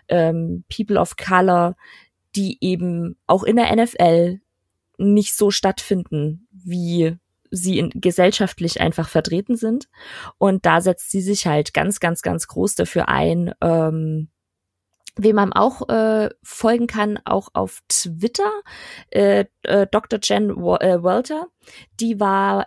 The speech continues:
A-F-A-Coach und, äh, der erste weibliche Interims-, äh, Coach bei den Cardinals hat die das damals gemacht. Das war zweitausendfünfzehn, meine ich. Und, ähm, die hat auch, die schreibt auch Bücher und ist,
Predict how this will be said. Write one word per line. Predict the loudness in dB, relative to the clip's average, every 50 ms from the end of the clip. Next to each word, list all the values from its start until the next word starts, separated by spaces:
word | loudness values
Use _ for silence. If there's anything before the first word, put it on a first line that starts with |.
| 0
A-F-A-Coach | 0 0 2 0 -2 -2 -2 -2 -2 -2 -2 -2 0 2 2 2 2 0 -2 -6 -6 -4
und, | -2 0 0 2 0 -2 -4 _ -2
äh, | 0 2 4 4 4 4 2 2 0
der | 0 -2 -2
erste | 0 0 0 0 -2 -2 -6 -6 -4 -2 0 0 0 0 -2 -4 -6 -6
weibliche | -4 -2 0 -2 -2 -2 -2 -2 -2 0 0 0 0
Interims-, | 0 2 0 0 2 0 0 2 0 0 -2 -2 -4 -4 -4 -4 -4 -6 -4 -2
äh, | -2 0 0 0 -2 -4
Coach | -2 0 2 2 2 2 0 -2 -4 -4 -2
bei | 0 0 0
den | 0 0 -4
Cardinals | -4 -4 -4 -2 -2 -2 -2 -2 -2 -4 -4 -4 -6
hat | -8 -8
die | -8
das | -10 -8 -4
damals | -4 -2 -2 -2 -2 -4
gemacht. | -4 -4 -4 -4 -4 -6 -8
Das | -6 -2 0
war | 0 0 0
zweitausendfünfzehn, | -2 -4 -4 -2 -2 -2 -2 -4 -6 -6 -4 -2 0 0 0 -2 -4 -4 -4 -2 -2 -2 -4
meine | -4 -4 -4 -6
ich. | -8 -8 -12 _ _ _ _ -20 -20 _ -20 -20 -20 -20 -20 -20 -20 -20 -20 -6 _
Und, | 4 4 4 4 4 2 0 -2 -2 0
ähm, | 2 4 4 4 2 0 -2 -2
die | 0 0 2 2
hat | 2 0 0
auch, | 2 2 2 2 0 -4
die | -4 -4
schreibt | -2 -2 -2 -2 -2 -2
auch | -4 -6
Bücher | -6 _ -2 0 0 0 2 2 2 2 2 0 0 0
und | -2 -2 -2 -2
ist, | -2 -4 -4 -6 -8 -10